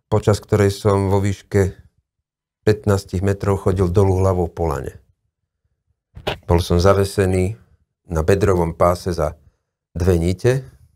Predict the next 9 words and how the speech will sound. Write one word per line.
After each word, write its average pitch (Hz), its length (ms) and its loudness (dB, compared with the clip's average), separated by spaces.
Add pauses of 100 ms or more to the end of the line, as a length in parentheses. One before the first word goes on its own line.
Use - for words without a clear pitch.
(580)
také - 240 -10
kevlarové 85 560 0
lanka, 92 340 -4
ktoré 87 320 -6
nikto 85 320 -8
nevidel, 98 460 -2 (500)
ktoré 85 180 -4
boli 80 220 -4
upnuté 92 840 -4